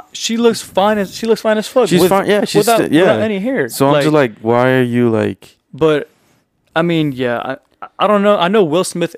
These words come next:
Speaker 1: has known Chris Rock for, like, years now, like, going
Speaker 2: I
Speaker 1: on thirty
Speaker 2: yeah,
Speaker 1: years
Speaker 2: they
Speaker 1: almost.
Speaker 2: did, yeah, they did an episode of Fresh Prince.
Speaker 1: Yeah, exactly. And, like,
Speaker 2: It's funny seeing,
Speaker 1: to
Speaker 2: uh, Chris Rock be, uh, portray a woman though.
Speaker 1: Oh damn, I haven't seen that.
Speaker 2: I, that's the episode.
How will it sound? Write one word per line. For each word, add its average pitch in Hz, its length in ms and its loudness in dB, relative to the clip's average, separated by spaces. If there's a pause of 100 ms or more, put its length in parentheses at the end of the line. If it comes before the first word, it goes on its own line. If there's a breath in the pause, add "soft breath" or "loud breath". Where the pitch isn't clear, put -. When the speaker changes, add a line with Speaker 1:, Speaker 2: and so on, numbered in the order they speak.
Speaker 1:
has 135 280 -4
known 139 260 2
Chris 139 380 -4
Rock 127 260 0
for, 135 180 -4
like, 120 240 -4
years 131 460 -2
now, 110 280 -4
like, 120 120 -2
going 139 240 2
Speaker 2:
I - 20 -2
Speaker 1:
on 143 100 -2
thirty 151 280 0
Speaker 2:
yeah, 131 280 4
Speaker 1:
years 123 40 -2
Speaker 2:
they 110 80 0
Speaker 1:
almost. 120 280 2
Speaker 2:
did, 113 60 0
yeah, 135 100 2
they 113 120 2
did 117 160 0
an 127 140 2
episode 113 380 0
of 110 100 0
Fresh 104 320 -2
Prince. 143 480 -6
Speaker 1:
Yeah, 208 240 -2
exactly. 170 580 -4
And, 139 420 -2
like, 131 200 0
Speaker 2:
It's 117 140 -4
funny 107 280 -2
seeing, 101 420 -8
Speaker 1:
to 135 460 0
Speaker 2:
uh, - 60 -18
Chris - 260 -4
Rock 110 260 -6 (260)
be, 107 200 -10 (400)
uh, 107 120 -6
portray - 340 -8
a 113 80 -8
woman 113 360 -12
though. 120 200 -12 (160)
Speaker 1:
Oh 113 300 -10
damn, 113 320 -20
I 120 120 -8
haven't 117 260 -4
seen 117 160 -10
that. 107 260 -12 (140)
Speaker 2:
I, 110 160 0
that's 117 340 0
the - 80 -4
episode. 117 340 -4